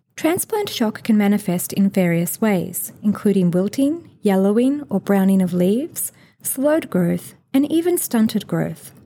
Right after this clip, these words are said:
It occurs because the plant's root system has been disrupted, reducing its ability to take up water and nutrients from the soil.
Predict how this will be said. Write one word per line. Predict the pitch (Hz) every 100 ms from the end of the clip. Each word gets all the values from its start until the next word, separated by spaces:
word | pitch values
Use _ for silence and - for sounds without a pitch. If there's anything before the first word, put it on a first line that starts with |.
| - - - - _ -
It | 269
occurs | 302 349 415 415
because | 427 381 -
the | 277
plant's | - 254 240
root | 240 269
system | - 247 - 226
has | 208 220
been | 220 202
disrupted, | 196 - 277 285 - - - - - _ -
reducing | 262 294 - 370
its | 370
ability | 339 262 214 214 226 214
to |
take | 202 202 190
up | 185 -
water | 196 220 269 247
and | 214
nutrients | 185 185 - 190 196 -
from | 202
the | 190
soil. | 190 254 240 196 165